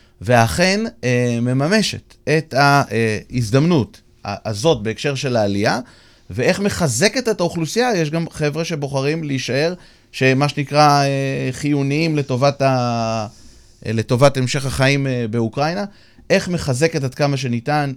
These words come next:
איך עושה את התהליכים בצורה, אה, הכי מהירה ואפקטיבית, והשיח הזה פחות מתקיים. אני חושב שזה הפעם היחידה שאני רואה שיח שהוא באמת, אה,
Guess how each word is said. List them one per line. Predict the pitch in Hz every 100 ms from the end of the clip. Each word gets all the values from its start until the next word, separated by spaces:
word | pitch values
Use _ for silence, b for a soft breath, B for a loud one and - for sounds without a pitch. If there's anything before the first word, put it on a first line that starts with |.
| -
איך | 165
עושה | 151 143
את | 151
התהליכים | 147 131 120 117 143 131
בצורה, | 120 123 117 131 131 127 B B B B -
אה, | 113 101
הכי | 104 147
מהירה | 135 120 113 139 151 135
ואפקטיבית, | 120 113 107 160 160 170 170 b b b b b
והשיח | 98 110 104 - 202 196
הזה | 143 165
פחות | 175 - - 170 - _ _
מתקיים. | - 135 131 - 151 196 156 87 - _ _ -
אני | 120
חושב | 127 127 170
שזה | - 131 143 156
הפעם | 143 135 123 156 160
היחידה | 156 139 127 143 175
שאני | 160 131
רואה | 120 143
שיח | 131 - 156 160
שהוא | - 135
באמת, | 120 113 143 -
אה, | 151 147 143 143 139 139 139